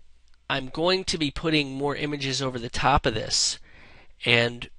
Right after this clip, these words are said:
what's gonna happen is if I had this in color and I put more color on top of it, it was gonna distort the initial color. However, all I wanted to do was create a single, um,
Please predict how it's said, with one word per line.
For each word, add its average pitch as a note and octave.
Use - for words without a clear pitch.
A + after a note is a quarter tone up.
what's D3+
gonna C#3
happen D3+
is B2+
if -
I C#3
had C#3
this C#3
in B2+
color C#3
and A#2+
I A#2
put -
more B2+
color C3
on A#2
top C3+
of A#2+
it, A2+
it -
was A#2
gonna A#2+
distort A2+
the A2+
initial A2
color. -
However, A#2+
all C3
I C#3
wanted C3+
to B2+
do B2
was A2
create A#2
a A2+
single, B2+
um, -